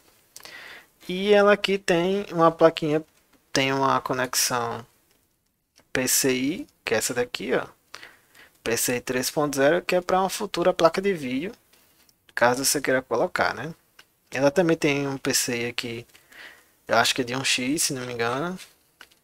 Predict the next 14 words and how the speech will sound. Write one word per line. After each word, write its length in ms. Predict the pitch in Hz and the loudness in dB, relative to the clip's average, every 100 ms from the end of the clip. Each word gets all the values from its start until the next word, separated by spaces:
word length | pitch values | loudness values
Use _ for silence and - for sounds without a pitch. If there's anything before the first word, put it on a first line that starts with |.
| _ _ _ | _ _ _
Deixa 100 | 131 | -8
eu 40 | |
ver 120 | 120 | -4
aqui, 420 | 117 - 127 160 165 - | -4 -4 -8 -10 -10 -14
isso, 480 | 135 127 - 202 202 - _ | -10 -8 -8 -8 -12 -16 _
P 80 | 101 | -8
C 220 | - 123 | -4 -4
I 40 | 120 | -4
três 220 | 127 - | -4 -4
ponto 220 | 127 120 | -4 -2
zero 160 | 113 113 | -2 -2
de 120 | 123 | -6
um 60 | |
X. 440 | 147 - 147 - | -6 -2 -2 -4